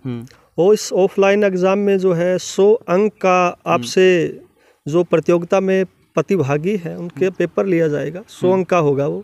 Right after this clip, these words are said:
Speaker 1: हम्म।
Speaker 2: और उनसे वही प्रश्न पूछे जाएंगे जो उनकी पिछली कक्षाओं में, जो पूर्व कक्षा रही है। मान लीजिए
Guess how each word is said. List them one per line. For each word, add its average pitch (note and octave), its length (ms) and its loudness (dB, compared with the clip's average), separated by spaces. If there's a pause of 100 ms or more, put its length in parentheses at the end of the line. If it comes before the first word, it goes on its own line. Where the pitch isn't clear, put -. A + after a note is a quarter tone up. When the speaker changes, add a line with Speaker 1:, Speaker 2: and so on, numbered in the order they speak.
(160)
Speaker 1:
हम्म। B2 400 -8
Speaker 2:
और G#3 200 4
उनसे A3 520 2
वही G3 400 2
प्रश्न A3 400 0
पूछे F#3+ 380 0
जाएंगे E3+ 540 2
जो G#3+ 200 4
उनकी G#3 420 -2
पिछली A3+ 380 0
कक्षाओं - 420 -2
में, C3 140 -2
जो D#3 140 -4
पूर्व F#3 320 4
कक्षा F3+ 340 -2
रही D3+ 240 -2
है। D3+ 160 -6
मान F3 240 0
लीजिए G3+ 500 4